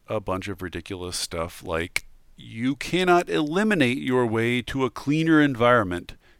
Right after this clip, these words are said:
You can innovate your way." Sigh. I was disheartened and said so on Twitter. I was subsequently assured by several people I trust that this is just Manchin being Manchin,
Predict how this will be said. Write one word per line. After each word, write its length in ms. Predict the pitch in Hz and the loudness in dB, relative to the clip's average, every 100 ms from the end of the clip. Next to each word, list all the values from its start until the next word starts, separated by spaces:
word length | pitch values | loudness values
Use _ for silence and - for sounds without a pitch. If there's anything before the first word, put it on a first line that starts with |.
| - | -10
You 160 | 147 | -4
can 240 | 147 156 165 | 2 2 2
innovate 600 | 233 226 214 117 113 131 | -2 2 2 2 -2 -2
your 200 | 110 101 | -2 -2
way." 520 | 92 90 87 82 101 _ _ _ _ - - - - - - - - - _ _ _ _ _ _ - | -2 -2 -2 -6 -10 _ _ _ _ -20 -20 -20 -20 -20 -20 -20 -20 -20 _ _ _ _ _ _ -6
Sigh. 680 | - - 143 120 104 95 104 - - - - - - | 2 8 10 10 6 2 -2 -6 -8 -10 -12 -8 0
I 160 | 151 | 2
was 320 | 156 143 135 | 4 4 2
disheartened 640 | 139 143 180 190 131 113 117 104 - _ | 0 0 2 0 0 -6 -6 -10 -16 _
and 240 | - 139 131 | -4 -2 2
said 260 | 143 127 | 2 2
so 320 | - 120 107 | 0 -2 -2
on 240 | - 98 104 | -4 -6 -8
Twitter. 400 | - 92 - 90 - - - _ _ _ _ - - - - - _ _ _ _ _ _ _ | -8 -10 -10 -12 -18 -20 -20 _ _ _ _ -20 -10 -10 -10 -20 _ _ _ _ _ _ _
I 100 | - | 2
was 180 | 156 160 | 4 4
subsequently 600 | - 240 190 175 160 131 | 4 2 2 0 2 2
assured 500 | 117 - 127 107 113 | 2 2 2 2 0
by 140 | 113 110 | -2 -2
several 340 | - 156 143 | -2 -4 -6
people 420 | - 107 104 123 | -6 -6 -6 -4
I 140 | 110 107 | -2 -2
trust 640 | - 101 95 107 - - | -4 -4 -4 -4 -8 -6
that 220 | 123 117 | -4 -4
this 240 | - 151 - | -4 -4 -6
is 140 | 156 | -10
just 260 | - 160 - | -8 -8 -6
Manchin 580 | 117 120 127 - 139 113 | -4 -4 -4 -6 -6 -4
being 360 | 117 127 143 | -2 0 0
Manchin, 600 | 156 190 180 107 87 98 | 0 0 -2 -4 -6 -12